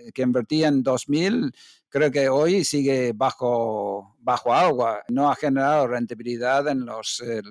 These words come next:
últimos veinte años. Y yo creo que quien compra el S and P hoy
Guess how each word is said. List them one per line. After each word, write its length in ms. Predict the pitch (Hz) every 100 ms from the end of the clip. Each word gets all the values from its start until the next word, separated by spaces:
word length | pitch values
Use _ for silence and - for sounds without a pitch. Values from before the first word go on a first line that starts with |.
| 110
últimos 340 | 135 135 131
veinte 280 | 117 120 117
años. 480 | 131 151 117 95 - - - - -
Y 120 | 127
yo 140 | 127 139
creo 160 | 165
que 360 | 156 151 131 - -
quien 260 | 131 135 -
compra 320 | 156 160 175
el 100 | 156
S 180 | 147 156
and 80 | 131
P 240 | 139 139 -
hoy 540 | 135 151 185 208 131